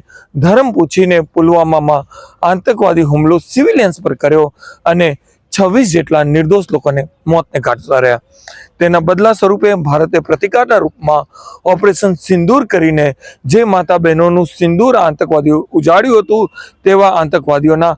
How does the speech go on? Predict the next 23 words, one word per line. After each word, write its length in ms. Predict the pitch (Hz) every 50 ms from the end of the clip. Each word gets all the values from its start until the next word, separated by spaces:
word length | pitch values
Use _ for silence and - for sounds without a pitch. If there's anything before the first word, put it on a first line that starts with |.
| _ - - -
આતંકી 440 | - 160 165 147 - 185 135 - 147
ઠેકાણાઓ 480 | - 147 135 - 170 180 190 185 175 170
પર 200 | 175 175 156 143
ભારતે 460 | 127 135 147 160 165 160 - 170 156 139 - _ - - - - _ _ _ _ _ _ _ _ _ _ _ -
સ્ટ્રાઇક 420 | - - - 202 208 240 277 247 -
કરી, 340 | - 202 180 175 180 180 175 156 - _ _ _
એર 180 | - 175 185 180
સ્ટ્રાઇક 460 | 160 - - - 185 185 220 247 -
કરી, 300 | - - 254 170 170 170
મિસાઇલ્સ 640 | 160 147 147 160 143 - 220 220 233 240 202 - 160
ફેંકી 360 | 156 156 151 156 - 160 147 147 - _ - - _
અને 200 | - - 165 170
નેવું 380 | 165 147 147 170 190 226 233 202
જેટલા 300 | 135 170 151 147 156 147
આતંકવાદીઓને 640 | 139 131 147 143 143 143 135 143 143 147 156 - -
ઠાર 300 | _ - - 165 160 151
માર્યા 360 | 139 131 120 117 113 117 - -
છે. 80 | - - _ _ - - - - - _ _ -
હજુ 260 | 196 208 175 208 226
પણ 280 | 220 233 240 277 302 - _ _ _ _ _
પાકિસ્તાન 640 | - 180 165 185 214 190 - - 208 214 226 247 285 - _ _ _ _ _ _
સુધરવાનું 640 | - - 185 156 190 196 185 175 160 160 170 170 151
નામ 300 | 147 151 165 185 220 -